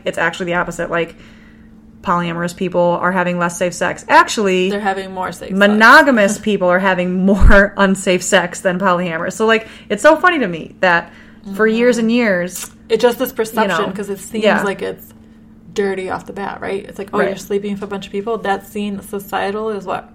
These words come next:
Speaker 2: Wrong, right? Even though monogamous people, to get to monogamy, half the time are sleeping around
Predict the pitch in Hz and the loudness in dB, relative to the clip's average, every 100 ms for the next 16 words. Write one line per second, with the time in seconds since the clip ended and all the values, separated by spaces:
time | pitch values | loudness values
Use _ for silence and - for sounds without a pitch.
0 | - 180 196 208 - - - - 208 - | -6 -6 -6 -16 -20 -20 -20 -8 -6 -6
1 | - 220 208 202 196 196 208 208 202 202 | -6 -6 -4 -4 -2 -2 -2 -6 -8 -8
2 | 202 196 196 196 - 202 185 180 180 185 | -6 -8 -8 -12 -12 -12 -10 -10 -12 -12
3 | 185 - - 196 196 - 202 202 196 196 | -12 -12 -14 -14 -14 -14 -12 -10 -12 -14
4 | 208 - 196 196 202 202 202 | -16 -14 -10 -8 -6 -8 -10